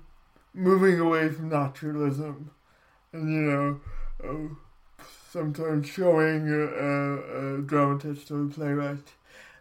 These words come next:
that it doesn't have to be naturalistic all the time, and theatre provides these possibilities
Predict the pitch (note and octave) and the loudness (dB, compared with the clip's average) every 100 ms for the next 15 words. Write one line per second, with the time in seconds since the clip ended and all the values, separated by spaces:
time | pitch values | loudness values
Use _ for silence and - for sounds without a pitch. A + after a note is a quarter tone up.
0 | - D3+ D3+ C#3 - _ _ D#3+ D#3 D3+ | -8 -2 0 -2 -6 _ _ -6 -2 2
1 | D#3 D#3 D#3 D3 C#3+ - D3 D3 D3 D3 | 2 2 -2 -2 -4 -8 -6 -2 2 2
2 | D3 D3+ - D3 C3+ C3+ D#3 C#3+ D3 - | 0 -4 -10 -2 -2 -2 -8 -8 -8 -10
3 | C#3+ C#3+ C#3+ C#3 D3+ E3 C#3+ D3+ D3+ C#3+ | -16 -12 -12 -12 -16 -14 -8 -4 -4 -4
4 | E3+ D3+ D3 D#3 D3+ C#3+ D#3+ D3+ D3+ D3 | -4 -4 -6 -10 -10 -8 -6 2 4 4
5 | D#3 C#3+ - C#3+ C#3 D3 C#3+ - _ _ | 2 -2 -8 -8 -4 -4 -6 -16 _ _
6 | _ _ _ - D#3 C#3+ D#3 D#3 D3+ D3+ | _ _ _ -12 -8 -8 -6 -2 0 0
7 | D3 D3+ C#3+ D#3 D#3 | -4 -8 -6 -8 -10